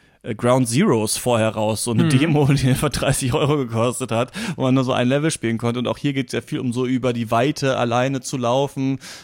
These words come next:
Speaker 1: ähm, scheinbar Cargo da irgendwie zu transportieren. Und, äh, ich fand aber das, äh, stilistisch sehr schön und bedrückend, dieses Spiel. Es hat mich sehr so ein bisschen an Tarkovsky-Filme, vor allem Stalker,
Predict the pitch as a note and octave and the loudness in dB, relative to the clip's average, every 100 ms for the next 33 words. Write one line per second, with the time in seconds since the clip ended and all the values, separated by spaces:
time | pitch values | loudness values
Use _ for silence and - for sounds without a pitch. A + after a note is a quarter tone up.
0 | - A#2+ A#2+ A#2+ A#2+ A2+ A#2+ A2+ A2+ B2 | -6 -2 2 2 2 0 0 0 0 0
1 | B2 C3 C3 B2 A#2 B2 B2 - - B2+ | 0 0 0 2 2 2 0 -4 -4 -4
2 | - B2+ A#2 C3+ C3+ B2+ C3 B2 B2 - | -2 -4 -2 0 2 2 2 0 0 0
3 | A#2+ A2+ A#2 D3 D3+ - G2+ F2+ A#2+ - | -2 -2 -2 -4 -6 -8 -12 -16 -16 -12
4 | - C#3+ D3+ C#3 C#3 C3+ C3+ C#3 - - | -2 -2 0 0 2 2 2 2 0 -6
5 | _ _ _ _ _ - G2 - - - | _ _ _ _ _ -18 -18 -14 -8 0
6 | D3 F3+ - C3 - A#2 A#2+ A#2 A2+ A2+ | 2 2 2 -2 0 0 2 4 2 -2
7 | - _ _ - - E3 C#3 B2 B2+ A#2+ | -20 _ _ -6 2 4 4 0 -2 -2
8 | C#3+ A#2 G2+ - G#2+ A2 - A2+ A#2+ B2 | -2 -2 -6 -6 -4 -4 -4 -4 -2 -2
9 | A#2 B2+ A#2+ A#2 B2 A#2 A#2 A2+ A#2+ - | -2 -2 0 -2 0 0 0 0 -4 -4
10 | - B2+ A#2+ A#2 A2+ G#2+ A2+ A2 B2 B2+ | -6 -4 -2 -2 0 -2 -2 0 0 0
11 | A2+ | 0